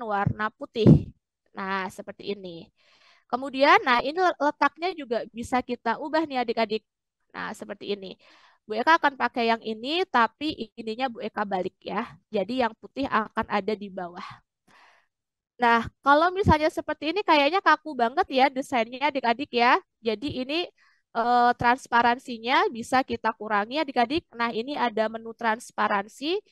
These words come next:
kita kurangi. Nah, kurang lebih jadi lima puluh ya. Oke, nah kalau sudah siap, ini kita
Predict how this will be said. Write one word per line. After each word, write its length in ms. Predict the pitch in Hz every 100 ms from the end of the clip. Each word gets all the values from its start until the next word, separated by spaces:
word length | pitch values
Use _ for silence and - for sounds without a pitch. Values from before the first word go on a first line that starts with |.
| _ _ _
kita 260 | - 254 240
kurangi. 640 | 233 233 226 220 254 349 - _ _ 226
Nah, 320 | 214 208 208 -
kurang 320 | 220 214 214
lebih 560 | 208 220 254 262 269
jadi 240 | 226 202 214
lima 260 | 214 220 214
puluh 300 | - 269 311
ya. 320 | 240 196 240 320 _ _ _ _ _ _ _ -
Oke, 560 | 220 - 220 202 175 -
nah 320 | 208 196 185 196
kalau 200 | 233 233 254
sudah 300 | 277 233 233
siap, 500 | - 466 277 220 311 _ _ _ _ _ _ _ -
ini 220 | 240 294 330
kita 240 | 233